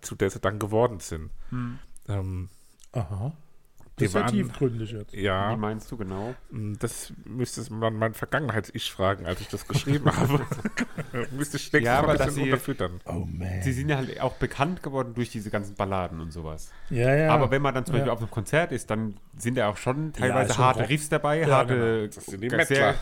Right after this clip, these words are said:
Speaker 2: gute Gitarrenarbeit, ähm, <laughs> ist da dabei.
Speaker 1: Der
Speaker 3: Ja, ich
Speaker 1: Bon
Speaker 3: glaub, das liegt
Speaker 1: Assis.
Speaker 3: aber dann auch wirklich am, am Gitarrist, der da sich so ein bisschen austobt
Speaker 2: Ja,
Speaker 3: im
Speaker 2: ja, gut.
Speaker 3: Live-Konzert.
Speaker 1: Azus.
Speaker 3: Bei zwei sechsundzwanzig erwartet man das Ende bei dem Titel, ne?
Speaker 1: Boon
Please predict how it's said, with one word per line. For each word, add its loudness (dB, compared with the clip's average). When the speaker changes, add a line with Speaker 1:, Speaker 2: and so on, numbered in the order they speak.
Speaker 2:
gute 2
Gitarrenarbeit, 0
ähm, -4
<laughs> -8
ist 0
da 6
dabei. -2
Speaker 1:
Der 0
Speaker 3:
Ja, 8
ich 12
Speaker 1:
Bon 6
Speaker 3:
glaub, 6
das 0
liegt 6
Speaker 1:
Assis. 8
Speaker 3:
aber 6
dann -2
auch 2
wirklich 0
am, 0
am -2
Gitarrist, -2
der -2
da -4
sich -10
so -8
ein -8
bisschen -6
austobt 0
Speaker 2:
Ja, 6
Speaker 3:
im 4
Speaker 2:
ja, 2
gut. 0
Speaker 3:
Live-Konzert. 2
Speaker 1:
Azus. -6
Speaker 3:
Bei 6
zwei 4
sechsundzwanzig 0
erwartet 0
man -2
das -8
Ende -4
bei -8
dem -8
Titel, -6
ne? -8
Speaker 1:
Boon -4